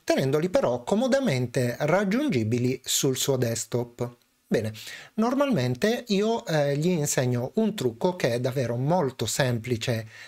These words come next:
da mettere in pratica, non particolarmente elaborato, che però consente con una ragionevole sicurezza di nascondere un'intera cartella e tutto il suo contenuto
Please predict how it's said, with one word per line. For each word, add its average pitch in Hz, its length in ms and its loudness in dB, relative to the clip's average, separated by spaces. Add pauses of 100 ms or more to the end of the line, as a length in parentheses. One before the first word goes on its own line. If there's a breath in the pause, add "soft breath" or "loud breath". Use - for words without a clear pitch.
da 131 140 2
mettere 147 440 0
in 208 280 0
pratica, 202 640 0 (400 loud breath)
non 156 320 0
particolarmente 127 1040 -2
elaborato, 196 880 0 (220 loud breath)
che - 100 -2
però 220 340 0
consente 127 640 0
con 180 160 0
una 180 320 0
ragionevole 151 1000 0
sicurezza 170 840 -2 (260 loud breath)
di 254 340 -2
nascondere 127 880 0
un'intera 180 520 2
cartella 120 680 0
e 143 180 -4
tutto 123 480 -2
il 156 160 0
suo 170 240 0
contenuto 240 720 0